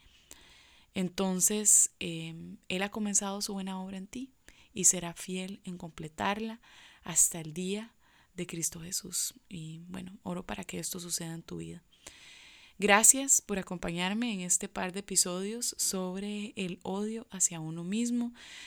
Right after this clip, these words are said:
Si este episodio, eh, o estos episodios te han bendecido, te pido, por favor, que, em,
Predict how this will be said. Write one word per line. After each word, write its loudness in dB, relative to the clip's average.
Si 6
este 4
episodio, 0
eh, -2
o 0
estos -2
episodios 0
te 2
han 4
bendecido, 2
te 0
pido, 4
por -2
favor, 0
que, -4
em, -2